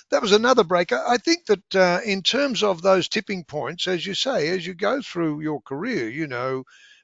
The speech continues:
what it's like and are still living it. There are various points at which, you know,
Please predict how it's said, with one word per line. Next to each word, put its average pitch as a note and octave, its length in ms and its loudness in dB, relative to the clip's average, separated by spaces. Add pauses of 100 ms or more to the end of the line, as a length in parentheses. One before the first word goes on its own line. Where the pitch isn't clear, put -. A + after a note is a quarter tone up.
what C#3+ 140 -6
it's C3 180 -8
like G3 360 -2
and C3+ 260 -10
are - 20 -8
still D3 300 -6
living G3+ 280 -2
it. G#2+ 200 -10
There B2+ 180 -4
are F#3+ 220 2
various C#3+ 640 0
points D#3 460 -8
at C3 220 -6
which, F3 440 -8
you D#3+ 100 -6
know, C3+ 440 -8